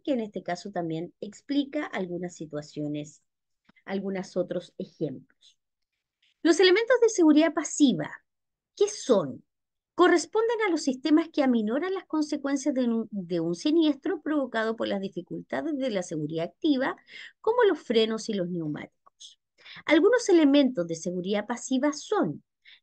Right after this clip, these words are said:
el cinturón de seguridad, los airbags y los apoyacabezas. Vámonos con el primero, que es el cinturón de seguridad.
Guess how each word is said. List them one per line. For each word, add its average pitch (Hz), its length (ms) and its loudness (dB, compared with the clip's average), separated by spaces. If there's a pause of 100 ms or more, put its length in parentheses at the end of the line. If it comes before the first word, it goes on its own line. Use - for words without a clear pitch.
el 269 140 2
cinturón 226 540 0
de 170 100 -2
seguridad, 160 720 -4 (100)
los 330 500 0
airbags 208 760 -4
y 392 140 0
los 349 220 -2
apoyacabezas. 151 1200 -6 (1500)
Vámonos 156 320 -4
con 220 140 -2
el 285 80 0
primero, 294 420 0
que 339 60 -6
es - 100 -8
el 185 140 -8
cinturón 156 460 -4
de 151 60 -12
seguridad. 294 540 -4